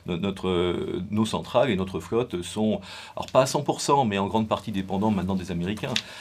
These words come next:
Puis il y a aussi un autre, un autre point, c'est que, euh, d'un point de vue commercial, la France était capable de proposer des centrales nucléaires, euh, quasiment clé en main, euh, avec, euh,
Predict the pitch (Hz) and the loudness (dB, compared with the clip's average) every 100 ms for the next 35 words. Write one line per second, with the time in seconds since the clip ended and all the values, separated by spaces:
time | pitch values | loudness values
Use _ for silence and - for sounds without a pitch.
0 | - - 139 147 165 139 127 110 98 95 | -14 -2 2 2 2 2 0 0 0 2
1 | 104 - 95 - 160 117 - - 104 - | -2 -2 -4 -2 -2 -4 -4 -4 -4 -8
2 | - - - - 95 95 95 92 - 113 | -16 -18 -10 -2 2 2 0 -4 -4 -4
3 | 113 - 110 147 131 - 143 113 - - | -6 -4 -4 -2 -4 -4 0 0 -2 -2
4 | 127 156 170 170 - - 110 - 156 120 | 0 2 0 -4 -12 -2 -2 0 0 0
5 | 110 104 95 147 98 92 113 110 95 131 | -2 -2 0 0 -2 -2 -2 -2 0 0
6 | 113 - 95 98 98 95 101 110 117 92 | 0 -2 -4 -2 0 0 0 2 2 0
7 | 87 85 87 95 101 - 95 95 117 135 | 0 -2 -4 -2 -4 -2 0 2 2 4
8 | 101 87 87 92 92 92 85 | 2 2 0 -2 -2 -2 -2